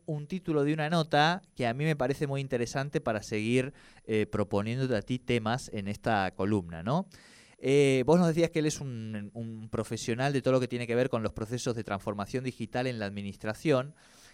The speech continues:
Y, eh, la nota que encontré es de un portal muy interesante, por cierto, que se llama iambiente punto es, eh, realmente muy interesante, y habla, "El reto de la administración,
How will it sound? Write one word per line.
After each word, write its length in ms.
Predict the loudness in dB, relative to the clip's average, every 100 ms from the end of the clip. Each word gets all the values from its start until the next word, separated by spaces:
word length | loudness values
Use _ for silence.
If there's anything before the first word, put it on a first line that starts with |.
| _
Y, 420 | -6 2 2 2 0
eh, 520 | 0 2 4 2 2 -2
la 160 | -4
nota 160 | -2 0
que 60 | -2
encontré 380 | 0 -2 0
es 60 | 0
de 60 | 0
un 80 |
portal 280 | -2 -2 -2
muy 220 | 0 -2
interesante, 680 | -2 -2 -2 -2 -4 -2 -4
por 160 | -4 -4
cierto, 280 | -4 -4 -4
que 80 | -4
se 140 | -2
llama 380 | -2 0 -2 -4
iambiente 720 | -2 -2 -2 -4 -4 -2 -2 -2
punto 440 | -2 -2 2 4
es, 420 | 6 2 -2 -12 -10
eh, 360 | -6 -6 -6 -8
realmente 680 | -10 -2 0 0 -2 -6 -6
muy 160 | -6
interesante, 500 | -8 -8 -4 -6 -2
y 80 | 2
habla, 320 | 2 2 0 -4 -20 -10
"El 240 | 0 2 4
reto 320 | 2 4 4
de 100 | 6
la 80 | 4
administración, 1040 | 2 -2 -4 -6 -4 -4 -2 -2 -2